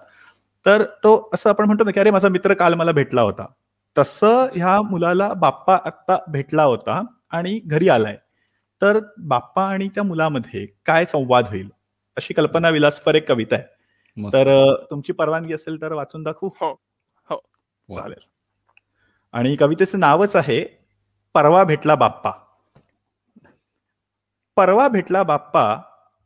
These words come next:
Speaker 1: जरा वैतागलेला वाटला. दोन क्षण दम खातो म्हणून माझ्या घरी टेकला. उंदीर कुठे पार्क करू? अरे, लॉट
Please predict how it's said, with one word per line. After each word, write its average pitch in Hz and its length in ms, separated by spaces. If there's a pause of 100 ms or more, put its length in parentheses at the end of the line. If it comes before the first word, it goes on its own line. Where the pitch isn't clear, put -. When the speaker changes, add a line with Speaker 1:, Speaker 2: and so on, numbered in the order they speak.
(280)
Speaker 1:
जरा 202 240
वैतागलेला 156 720
वाटला. - 340 (1500)
दोन 165 300
क्षण 190 360
दम 147 320
खातो 131 640 (400)
म्हणून 175 260
माझ्या 131 280
घरी 202 240
टेकला. 131 420 (1300)
उंदीर 247 320
कुठे 269 260
पार्क 185 280
करू? 165 440 (420)
अरे, 185 240
लॉट 156 180